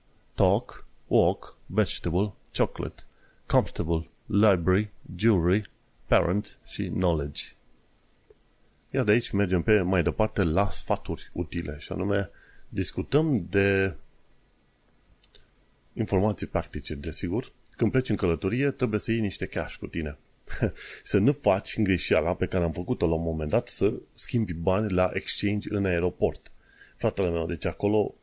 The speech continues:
ăia îți mănâncă douăzeci și cinci la sută din valoarea banilor tăi. Efectiv douăzeci și cinci la sută. Cel mai prost târg pe care îl poți face vreodată este să schimbi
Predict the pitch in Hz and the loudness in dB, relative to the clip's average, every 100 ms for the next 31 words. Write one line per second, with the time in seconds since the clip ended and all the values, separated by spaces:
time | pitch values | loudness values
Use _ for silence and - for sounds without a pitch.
0 | _ - 101 107 - 95 98 101 87 101 | _ -2 2 2 2 0 2 0 0 0
1 | 98 90 80 - - 95 80 82 - - | 0 -2 -4 -8 -6 -4 -4 -6 -4 -4
2 | 85 80 85 85 80 76 80 78 82 - | -2 -2 -2 0 -2 -2 -2 -4 -6 -6
3 | - - _ - 107 98 92 85 101 87 | -6 -8 _ -4 -2 -2 -4 -2 0 0
4 | 76 82 - 95 80 82 - 82 - - | -2 -8 -8 -6 -6 -8 -10 -12 -14 -18
5 | _ - - - _ _ _ _ - 104 | _ -20 -20 -20 _ _ _ _ -2 2
6 | 101 98 85 - 123 - - - - 127 | 4 2 2 0 0 0 -8 -16 0 2
7 | 92 - - 85 85 85 - 92 95 85 | 2 0 -2 0 0 -2 -2 -2 -2 -6
8 | 85 90 92 92 87 82 90 - 82 - | -2 -2 0 -2 -4 -4 -6 -6 -8 -4
9 | 120 95 - | -2 -2 -6